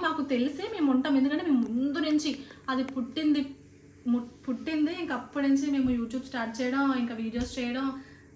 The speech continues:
దాన్ని ఇంకా అక్కడ ఇక్కడ అలవాటు చేస్తూ ఉన్నాం. ఇంకా తప్పదు, మేము కష్టపడాలి. మధు ఒక్కడే కాదు,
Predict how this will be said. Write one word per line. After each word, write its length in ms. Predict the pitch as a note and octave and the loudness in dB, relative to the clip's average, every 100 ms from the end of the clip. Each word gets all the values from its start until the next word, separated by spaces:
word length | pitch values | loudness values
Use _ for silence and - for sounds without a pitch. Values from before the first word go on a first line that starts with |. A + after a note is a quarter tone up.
| A#3+ | 0
దాన్ని 260 | C4 C#4 C#4 | 2 4 4
ఇంకా 160 | B3+ B3+ | 2 2
అక్కడ 480 | B3 A3+ A3+ - C4 | 2 0 -2 -4 -2
ఇక్కడ 260 | B3+ B3+ | -2 -2
అలవాటు 440 | B3 A3 A#3+ B3+ C4 | -4 -2 -4 -4 -4
చేస్తూ 260 | A#3+ - | -4 -4
ఉన్నాం. 260 | D4+ B3+ A#3 - - | 0 0 0 -4 -2
ఇంకా 180 | C#4 E4+ C#4 | 0 0 0
తప్పదు, 360 | B3 - F4 C#4+ | -2 -2 -2 2
మేము 140 | C4+ C4+ | 4 4
కష్టపడాలి. 580 | A#3 - B3+ C#4 A#3+ G#3+ | 2 -2 -2 0 -2 -4
మధు 240 | A3 A3+ | -6 -4
ఒక్కడే 300 | C4+ C4 C4+ | -4 -2 -4
కాదు, 220 | C4 A#3 | -4 -4